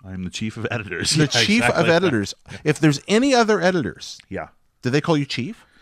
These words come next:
Speaker 1: Uh, I have had people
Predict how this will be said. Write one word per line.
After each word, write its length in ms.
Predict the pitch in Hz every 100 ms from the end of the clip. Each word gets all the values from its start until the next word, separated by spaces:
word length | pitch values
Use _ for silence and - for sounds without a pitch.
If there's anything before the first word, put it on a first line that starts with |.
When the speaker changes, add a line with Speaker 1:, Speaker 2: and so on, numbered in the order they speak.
| _ _ _ _ _ _ -
Speaker 1:
Uh, 280 | 135 139 131 -
I 160 | 127 135
have 300 | 101 131 135
had 200 | 151 143
people 480 | - 120 123 139